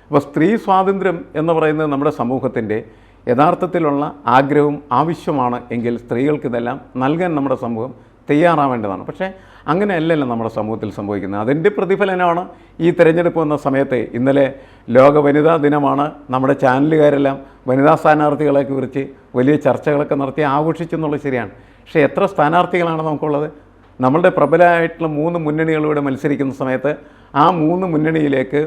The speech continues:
മത്സരിക്കുന്നതായിട്ടുള്ള സ്ഥാനാർത്ഥികളുടെ എണ്ണം പരിശോധിച്ചാൽ, ആ, ഇടതുപക്ഷ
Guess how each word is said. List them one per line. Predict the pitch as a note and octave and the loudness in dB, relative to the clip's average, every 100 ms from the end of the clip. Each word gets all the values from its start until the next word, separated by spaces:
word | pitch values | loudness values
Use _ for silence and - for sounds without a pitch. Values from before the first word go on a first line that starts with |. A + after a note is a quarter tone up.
| D3+ B2 | -2 -2
മത്സരിക്കുന്നതായിട്ടുള്ള | C3+ C3+ F3 D#3 D3 C#3 C3 - B2+ | 0 0 0 0 -2 -2 -4 -6 -4
സ്ഥാനാർത്ഥികളുടെ | - B2 C3 B2 C3 A#2+ A2+ | -2 -2 -2 -4 -4 -2 -2
എണ്ണം | C3 A#2 | -4 -6
പരിശോധിച്ചാൽ, | G#2+ G#2+ G2 F#2+ F2+ - - - - - - | -8 -8 -8 -8 -10 -14 -20 -20 -20 -14 -2
ആ, | C#3+ C#3+ B2+ - D3 | 2 2 0 0 4
ഇടതുപക്ഷ | F3 A3 A3 | 6 6 4